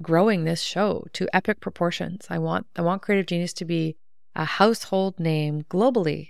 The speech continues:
And maybe that seems like a crazy, audacious goal, but that is what I want for this show. I know the impact that these conversations have. I know the impact of the workshops that I'm leading have. And I want that to be magnified millions and millions of times over.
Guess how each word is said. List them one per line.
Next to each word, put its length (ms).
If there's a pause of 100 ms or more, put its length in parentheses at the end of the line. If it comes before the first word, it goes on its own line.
And 120
maybe 200
that 260
seems 240
like 120
a 40
crazy, 360
audacious 480
goal, 240
but 160
that 160
is 140
what 140
I 80
want 380
for 120
this 140
show. 400 (440)
I 120
know 380
the 140
impact 420 (120)
that 280
these 180
conversations 720
have. 400
I 100
know 340
the 160
impact 400
of 100
the 100
workshops 500
that 120
I'm 160
leading 440 (360)
have. 500 (120)
And 340
I 120
want 380
that 280
to 100
be 340
magnified 880 (500)
millions 520
and 100
millions 320
of 100
times 280
over. 380